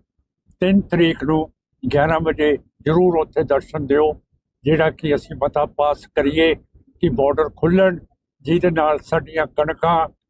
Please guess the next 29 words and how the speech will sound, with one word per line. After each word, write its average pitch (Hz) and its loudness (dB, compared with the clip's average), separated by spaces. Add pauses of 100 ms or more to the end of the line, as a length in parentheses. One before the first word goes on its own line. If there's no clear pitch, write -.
(200)
ਇੱਥੇ 175 -2
ਚੌਵੀ 196 0
ਸੌ 180 -2
ਰੁਪਇਆ 156 0
ਕੁਇੰਟਲ 160 -2
ਹੈ 160 2 (500)
ਤੇ 160 2
ਪਾਰ 151 -2
ਜੇ 156 -4
ਚਲੇ 160 -2
ਜਾਂਦੇ 156 -2
ਆ 151 0
ਉੱਥੇ 156 -2 (280)
ਛੱਤੀ 190 -2
ਸੌ 175 -2
ਰੁਪਇਆ 160 0
ਕੁਇੰਟਲ 147 -4
ਹੈ। 151 2 (500)
ਤੇ 156 0
ਜਿਹੜੇ 160 0 (220)
ਆਪਣੇ 151 -6
ਖੇਤ 185 0 (120)
ਮਜ਼ਦੂਰ 165 -2
ਹੈ, 151 2 (440)
ਜਿਹੜੇ 165 0
ਆਪਣੇ 156 -4
ਕਿਸਾਨ 175 -2
ਹੈ, 156 -2 (460)
ਜਿਹੜੇ 160 0